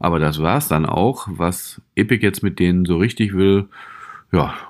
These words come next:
das steht mal jetzt im Raum. Schauen wir mal, vielleicht wird's ja auch in Fortnite integriert und, ähm, vielleicht ist es einfach nur Geld ausgeben gewesen.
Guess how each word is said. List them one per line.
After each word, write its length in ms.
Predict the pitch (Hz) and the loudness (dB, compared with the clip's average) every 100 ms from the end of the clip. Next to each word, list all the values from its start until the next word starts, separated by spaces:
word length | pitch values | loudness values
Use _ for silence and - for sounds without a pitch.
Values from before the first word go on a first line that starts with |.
| - - - - | -20 -18 -18 -12
das 160 | - 78 | -4 -4
steht 280 | - 92 80 | -2 -2 0
mal 140 | 78 | 0
jetzt 140 | 80 82 | 0 0
im 100 | 87 | 2
Raum. 320 | 85 73 - - | 2 0 -2 -8
Schauen 220 | - 87 | -4 0
wir 120 | 98 | 2
mal, 300 | 92 87 85 - | 4 2 0 -4
vielleicht 280 | - 90 | -2 0
wird's 180 | 82 73 | 0 -2
ja 120 | - | -2
auch 180 | - - | -2 -2
in 80 | 67 | -6
Fortnite 420 | - 110 110 95 | -2 0 2 2
integriert 640 | 80 87 87 85 82 80 - - - - - - - - - | 0 0 -2 2 2 2 -2 -20 -20 -20 -20 -20 -20 -20 -4
und, 520 | 76 73 71 73 71 | 2 4 4 0 2
ähm, 300 | 71 67 71 | 0 0 -2
vielleicht 340 | - 78 69 - | -4 -2 -2 -2
ist 120 | 65 | -4
es 60 | |
einfach 280 | - 65 73 | -4 -4 -4
nur 260 | 78 69 73 - | -2 -4 -6 -6
Geld 200 | 71 - | -4 -2
ausgeben 380 | 69 - 71 | -4 -4 -4
gewesen. 460 | 71 65 - - - | -2 -2 -2 -4 -10